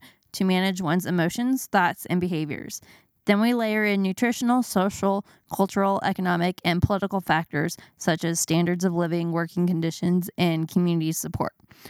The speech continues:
Globally, low-income communities are most heavily impacted by mental health. who, W H O, indicates that in low and middle income countries,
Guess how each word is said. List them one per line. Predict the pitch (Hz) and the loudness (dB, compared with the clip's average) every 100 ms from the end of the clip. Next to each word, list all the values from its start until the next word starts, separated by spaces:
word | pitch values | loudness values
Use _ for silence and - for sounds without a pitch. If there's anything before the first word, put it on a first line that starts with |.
| - _ - | -20 _ 0
Globally, | 208 254 254 202 196 226 | 2 2 0 0 0 0
low-income | 202 208 - 202 233 220 | 0 0 2 2 4 2
communities | - 214 196 196 185 196 - | 2 2 4 2 2 0 0
are | 185 | 0
most | 185 185 - | 2 0 0
heavily | 190 180 190 190 | 0 2 0 0
impacted | 190 175 165 180 | 0 0 -2 -2
by | 180 175 | 0 0
mental | 165 170 | -2 -4
health. | 170 165 - - _ _ _ | -2 -2 -2 -14 _ _ _
who, | - 302 233 214 240 - | 4 4 4 0 -4 -2
W | 196 190 | 2 4
H | 180 180 | 2 2
O, | 196 175 185 _ - | 2 2 0 _ 4
indicates | 214 196 208 196 - - | 4 4 0 -2 -4 -2
that | 202 196 180 - | 2 2 2 2
in | 202 190 190 | 2 4 2
low | 190 196 | 2 2
and | - 185 | 0 0
middle | 190 190 196 - | 2 0 -2 -2
income | 208 208 208 185 190 202 | -2 -2 -2 -2 -4 -6
countries, | - 285 - 180 190 220 | -2 -2 0 -2 -2 -4